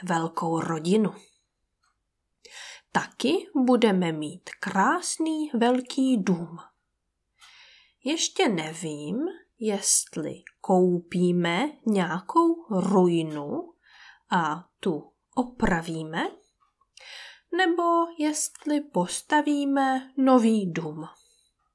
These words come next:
Uvidíme podle aktuální finanční situace.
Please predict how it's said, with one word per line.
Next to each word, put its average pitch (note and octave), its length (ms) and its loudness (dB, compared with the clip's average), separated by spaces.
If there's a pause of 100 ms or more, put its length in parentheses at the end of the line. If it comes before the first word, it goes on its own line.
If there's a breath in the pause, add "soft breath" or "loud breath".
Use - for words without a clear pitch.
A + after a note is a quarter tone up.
(920 soft breath)
Uvidíme F#3+ 1000 2 (200)
podle F3+ 480 0 (120)
aktuální C#4+ 1120 0
finanční G#3 1120 -2
situace. - 800 -4